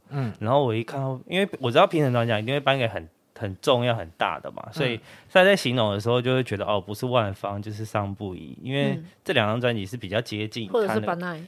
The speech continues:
Speaker 2: 对，就是那个生命力的感觉。
Speaker 1: 嗯。
Speaker 2: 然后一听到万芳，我想说，“完蛋了，后面应该什么都没有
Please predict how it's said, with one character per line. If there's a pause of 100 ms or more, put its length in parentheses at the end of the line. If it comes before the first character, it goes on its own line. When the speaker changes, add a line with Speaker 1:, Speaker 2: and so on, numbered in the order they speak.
Speaker 2:
对，
就
是
那
个
生
命
力
的
感 (100)
觉。 (240)
Speaker 1:
嗯。
Speaker 2:
然
后
一
听
到
万
芳，
我
想
说
，“完
蛋
了，
后
面
应
该
什
么
都
没
有